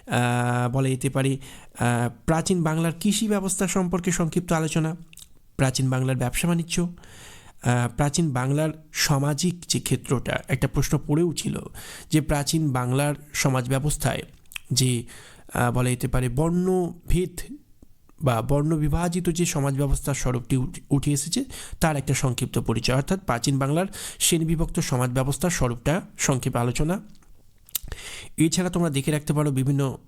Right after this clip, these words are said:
ধর্মগুলো, যার মধ্যে নাথ ধর্ম, শাক্ত ধর্ম এবং বৈষ্ণব ধর্ম, এই তিনটে ধর্মকে তোমরা খুব গুরুত্বের সঙ্গে টিকা আকারে পড়ে রাখো। এবার যদি সেখান থেকে প্রশ্ন হয় যে প্রাচীন বাংলার যে কোনো তিনটি ধর্ম সম্পর্কে আলোচনা করো, সেই হিসেবেও তোমরা এই প্রশ্নগুলোকে দেখে রাখতে পারো। প্লাস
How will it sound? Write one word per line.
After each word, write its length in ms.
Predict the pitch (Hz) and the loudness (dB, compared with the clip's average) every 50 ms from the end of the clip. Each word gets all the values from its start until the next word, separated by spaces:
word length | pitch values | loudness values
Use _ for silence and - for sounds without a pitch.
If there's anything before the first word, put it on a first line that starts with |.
| - 127 | -2 0
ধর্মগুলো, 540 | 123 127 127 117 117 120 120 131 139 185 202 | 2 2 2 2 -2 -2 0 0 0 0 0
যার 180 | - 127 113 | 0 -2 0
মধ্যে 340 | 117 120 117 117 160 180 202 - - - - - - | 0 -2 -2 0 0 0 0 -2 -10 -16 -14 -6 0
নাথ 420 | - 131 135 135 143 151 - - | 0 2 2 2 0 0 0 0
ধর্ম, 400 | 202 180 185 190 185 196 196 226 233 - - - - - | 0 2 0 0 0 0 -2 -2 -4 -8 -16 -20 -18 -8
শাক্ত 480 | - - - - 147 139 - - - 175 | -2 0 0 0 0 -2 -4 0 0 2
ধর্ম 360 | 160 165 175 180 190 208 226 214 - - - | 2 2 2 2 0 -2 -2 -4 -8 -8 -2
এবং 260 | - 139 139 139 139 | 0 2 2 2 2
বৈষ্ণব 520 | 123 143 165 170 165 - - - 147 117 - | 2 2 2 2 0 -2 -2 -2 -2 -2 0
ধর্ম, 240 | - 113 101 104 104 | 0 0 0 0 0
এই 100 | 120 123 | 0 0
তিনটে 360 | 127 - 170 180 180 180 190 | 0 2 2 2 2 0 0
ধর্মকে 340 | 165 139 123 123 120 113 117 | 0 0 0 0 -2 -4 -2
তোমরা 200 | - 135 135 143 | 0 0 0 2
খুব 280 | - 208 220 - - - - | 0 0 -2 -2 -6 0 2
গুরুত্বের 300 | 143 135 - - 151 131 | 2 2 2 0 -2 0
সঙ্গে 220 | - 147 151 156 | 0 2 0 0
টিকা 340 | 143 156 175 170 - 185 160 | 0 0 0 0 2 2 0
আকারে 240 | 131 - 123 123 120 | 0 0 0 0 0
পড়ে 240 | - 135 131 139 143 | 2 2 2 2 2
রাখো। 260 | 151 147 - 226 - - - - - - - - - | 0 0 0 -2 -2 -2 -6 -8 -8 -6 -6 -2 2
এবার 260 | - 156 160 208 220 | 2 2 4 2 0
যদি 180 | 202 233 214 226 | 0 0 0 0
সেখান 260 | 202 - 180 190 180 | 0 0 0 0 0
থেকে 140 | 175 175 180 | 0 0 0
প্রশ্ন 280 | 175 175 165 - - 180 | 2 0 0 2 2 0
হয় 60 | 175 | 2
যে 100 | 170 175 | 2 0
প্রাচীন 360 | 175 156 139 131 - 151 143 | 0 0 -2 0 2 2 2
বাংলার 380 | 131 123 123 127 143 151 147 135 139 - - - - - | 2 2 2 2 2 2 2 0 -4 -10 -16 -16 -8 -2
যে 140 | - 127 147 | 0 2 2
কোনো 160 | 139 - 151 | 2 2 0
তিনটি 280 | 143 143 147 135 139 160 | 0 2 0 0 0 0
ধর্ম 320 | 127 123 123 127 131 147 | 0 2 2 2 2 2
সম্পর্কে 420 | 147 - 151 139 135 156 151 131 139 | 0 2 0 0 0 0 0 0 0
আলোচনা 260 | 131 131 - 143 135 | 0 0 0 0 0
করো, 180 | 135 143 143 139 | 0 0 0 0
সেই 260 | - 143 135 135 139 | 0 0 2 2 2
হিসেবেও 340 | 139 156 151 - 175 190 202 | 0 0 0 0 0 0 0
তোমরা 200 | 190 196 190 190 | 0 0 0 0
এই 100 | 190 180 | -2 0
প্রশ্নগুলোকে 500 | 185 196 175 - - 175 185 185 175 185 | 0 -2 -2 -2 0 0 0 0 2 2
দেখে 180 | 175 180 185 | 0 2 0
রাখতে 240 | 185 180 180 - 190 | 0 -2 0 -2 0
পারো। 180 | 175 196 208 208 | 0 0 0 0
প্লাস 400 | 208 - 151 165 208 - - | 0 0 0 0 0 0 -2